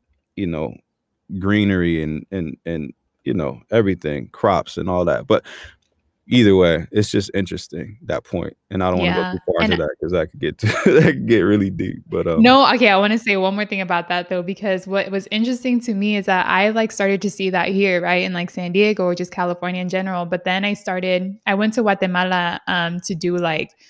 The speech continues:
Speaker 2: some trip, like, volunteer trip type of thing, and I was staying with a community that was, like, like, s-, it's just, like, crazy poverty.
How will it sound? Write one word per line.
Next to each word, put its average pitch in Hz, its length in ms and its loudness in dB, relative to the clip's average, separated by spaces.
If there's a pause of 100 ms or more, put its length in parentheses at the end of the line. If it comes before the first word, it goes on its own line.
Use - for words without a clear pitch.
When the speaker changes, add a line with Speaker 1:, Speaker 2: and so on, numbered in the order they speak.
(320)
Speaker 2:
some 220 260 2
trip, 202 320 4
like, 190 160 4
volunteer 180 420 -2
trip 185 240 -8
type 180 160 -8
of 185 120 -6
thing, 185 240 -6
and 185 100 -4
I 180 80 -2
was 185 120 -4
staying 185 280 -6
with 185 140 -4
a 185 60 -4
community 175 560 -2
that 170 200 -2
was, 175 300 -2
like, 175 340 -6 (540)
like, 190 160 2
s-, - 120 -10
it's 196 220 -6
just, 214 180 -2
like, 180 300 0 (380)
crazy 175 320 -4
poverty. 170 600 -6